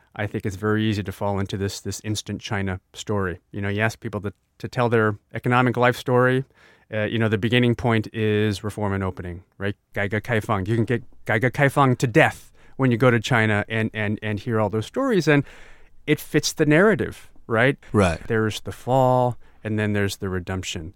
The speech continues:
Speaker 1: And people's lives help tell that story. And un-, unless you really kinda delve into it and pay attention to it, it's easy to get lost into the right now China story.
Speaker 2: Yeah, very much. I,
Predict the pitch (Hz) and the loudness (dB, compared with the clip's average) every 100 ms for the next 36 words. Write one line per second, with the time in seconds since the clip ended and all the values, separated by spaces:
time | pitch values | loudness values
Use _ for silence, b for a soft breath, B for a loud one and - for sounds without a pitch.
0 | - 107 - 117 98 - 107 110 104 - | -10 -8 -6 -6 -6 -6 -2 0 0 -4
1 | 98 - 101 90 - - 180 147 123 113 | -10 -8 -8 -8 -8 -2 2 4 4 0
2 | b b b b 131 131 123 117 - - | b b b b 4 6 6 4 0 -6
3 | 139 - 131 135 139 - 139 123 127 127 | -4 -2 2 4 2 2 0 2 2 2
4 | - 123 107 120 120 123 123 123 117 113 | 0 -2 0 2 2 2 2 4 2 0
5 | 117 104 156 180 156 139 120 120 - 143 | -2 -2 0 0 0 2 0 0 0 0
6 | 135 120 113 117 95 95 95 - - 101 | 2 2 0 0 -2 -2 -2 -4 -6 -6
7 | 110 98 92 95 90 92 90 - - 85 | -4 -4 -2 -4 -6 -6 -6 -8 -12 -10
8 | 82 - - - - 135 95 90 113 101 | -12 -14 -16 -16 2 6 6 6 4 4
9 | 95 90 - 95 | 4 0 -2 -2